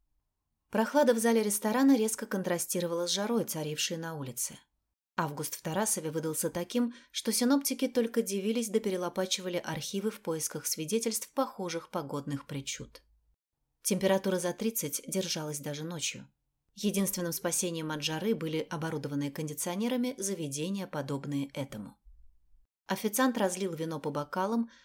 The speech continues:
поставил бутылку на стол и посмотрел на нас, ожидая следующих указаний. Я расслабленно продумывала тост, поэтому не обратила внимания на его безмолвный вопрос.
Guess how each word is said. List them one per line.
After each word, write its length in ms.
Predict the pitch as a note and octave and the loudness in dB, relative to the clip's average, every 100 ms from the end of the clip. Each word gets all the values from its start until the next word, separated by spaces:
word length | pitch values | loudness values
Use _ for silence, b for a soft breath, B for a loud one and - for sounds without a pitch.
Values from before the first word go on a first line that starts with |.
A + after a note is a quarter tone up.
| B | B
поставил 480 | A3 G#3+ C#4+ C4+ A3 | -2 2 4 6 4
бутылку 400 | F#3 F#3+ F3+ - | 2 0 -2 -2
на 160 | E3 D#3+ | -2 -2
стол 320 | - B3+ C4+ | 0 0 0
и 140 | C4+ | -2
посмотрел 600 | C#4 C#4 A3 G3 F#3+ G#3 | 0 0 0 0 0 0
на 120 | A3+ | 2
нас, 260 | A#3 A#3 - | 4 2 0
ожидая 480 | A3 F#3+ D#3+ D#3 E3 | -2 -2 -2 -4 -2
следующих 680 | - E3 C#3+ C#3+ - D3 F3+ | -2 -2 -4 -4 -4 -6 -10
указаний. 680 | - D3+ C#3 C3 A#2+ - _ _ _ _ _ - | -6 -6 -4 -6 -8 -14 _ _ _ _ _ -4
Я 180 | F3+ F3 | 2 2
расслабленно 580 | E3+ - G3 G3+ F#3 | 2 0 0 0 -2
продумывала 600 | D3 D#3+ D#3+ D#3+ E3+ G3 | -2 -2 -2 -2 -2 -2
тост, 420 | G3+ G3 - - - b b b | 0 0 0 -8 -14 b b b
поэтому 360 | C4 C4+ C4 | 2 4 6
не 100 | C4 | 6
обратила 480 | C4 C4 B3+ G3 D3+ | 6 4 2 0 0
внимания 440 | D3 D#3 E3 G#3+ G3 | -2 -2 -2 -2 -2
на 100 | D#3 | -2
его 180 | D3 | -4
безмолвный 580 | C#3+ D3+ D#3 C#3+ C#3+ D#3 | -2 -2 -2 -4 -4 -6
вопрос. 540 | D3 - - - - | -8 -10 -12 -10 -12